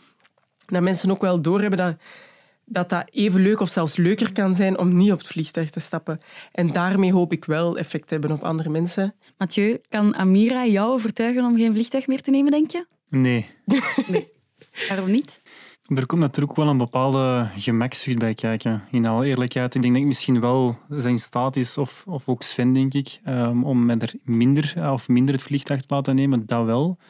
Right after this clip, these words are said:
Speaker 2: Mhm.
Speaker 3: Maar voor sommige afstanden, ja, of sommige bestemmingen is het gewoon echt, ja,
Speaker 2: Mhm.
Speaker 3: veel gemakkelijker en veel eenvoudiger om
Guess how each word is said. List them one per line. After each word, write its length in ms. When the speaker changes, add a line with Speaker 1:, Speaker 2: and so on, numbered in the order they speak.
Speaker 2:
Mhm. 100
Speaker 3:
Maar 280
voor 100
sommige 400
afstanden, 500
ja, 280
of 180
sommige 680
bestemmingen 420
is 100
het 160
gewoon 300
echt, 220
ja, 420
Speaker 2:
Mhm. 180
Speaker 3:
veel 200
gemakkelijker 520
en 140
veel 220
eenvoudiger 480
om 240